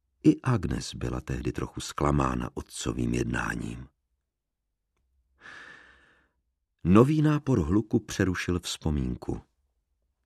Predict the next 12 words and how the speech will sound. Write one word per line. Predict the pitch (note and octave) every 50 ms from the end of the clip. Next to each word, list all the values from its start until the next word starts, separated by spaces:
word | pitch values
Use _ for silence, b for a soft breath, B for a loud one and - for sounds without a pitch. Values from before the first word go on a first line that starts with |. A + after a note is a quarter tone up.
| _ -
Muži | - D2 C#2 - D#2 C2
s | A#1
helmami | B1 B1 D#2+ E2 D#2+ E2 E2+ D#2 C#2+ C#2
na | C#2 C#2+
hlavách | D2 E2 E2+ E2 D#2+ E2+ E2+ E2+ - -
se | - D2+ - -
opírali | D2 C#2+ - - D#2 D#2+ D#2+ D#2 D#2+ D#2+ D2
ručními | C#2 C#2+ C#2 - - - D#2+ E2 D#2+ D2+ C#2
vrtačkami | A#1 C2 - - D#2 D#2 - - - E2+ D#2 D#2+ D#2+ D#2
do | C#2 - -
asfaltu | - - - - - C2 C#2+ C#2 - D#2+ D2
vozovky. | C2 C2+ B1+ A#1 B1+ A#1 - - - - -